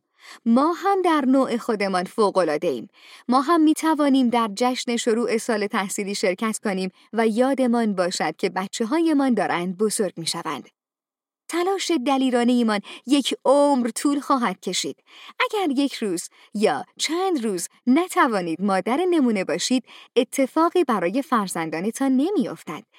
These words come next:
مهم این است که به آنها یاد دهید و نشان بدهید که قادر به انجام چه کارهایی هستید. کارهایی که بعدها به دردشان می‌خورد.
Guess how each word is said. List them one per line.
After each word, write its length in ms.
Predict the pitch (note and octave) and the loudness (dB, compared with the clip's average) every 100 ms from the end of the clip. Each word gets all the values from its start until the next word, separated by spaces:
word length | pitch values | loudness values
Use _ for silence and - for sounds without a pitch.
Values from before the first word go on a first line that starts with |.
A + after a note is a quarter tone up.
| - - | -14 0
مهم 240 | G#4 F#4 | 2 4
این 120 | D4 A#3+ | 2 2
است 220 | G#3+ - | 0 0
که 100 | G3+ | 2
به 100 | F#3 | 2
آنها 280 | F3 F3+ G3 | 0 -2 -2
یاد 280 | G3 B3 - | 0 0 0
دهید 320 | C#4 B3+ C#4 - - | 0 0 -2 -4 -6
و 120 | F#3 | -2
نشان 420 | F3 F3 G3+ F4 F#4+ | 0 -2 0 0 2
بدهید 380 | E4+ C#4 C4+ | 0 0 0
که 160 | - D4 - - - | 0 -2 -2 -14 -2
قادر 360 | C#4+ C4 C#4 | 2 2 2
به 120 | D4 C4 | 2 0
انجام 440 | A#3 G3+ A#3+ A#3 | 0 0 0 0
چه 180 | - D#4 | 0 0
کارهایی 400 | F4 D#4 A#3+ E3+ | 2 0 0 -4
هستید. 420 | F3 E3 - D3 _ _ _ | -6 -8 -8 -8 _ _ _
کارهایی 320 | C#4 B3+ C4 | 2 4 2
که 160 | A#3+ B3 | 2 0
بعدها 480 | F#3+ F#3 F3+ - E4+ | 2 0 0 0 2
به 120 | C4 | 2
دردشان 580 | G3 F#3 B3+ G3+ F#3 C#3+ | 2 0 0 -4 -4 -6
می‌خورد. 400 | F#3 F3 C3 | -8 -6 -6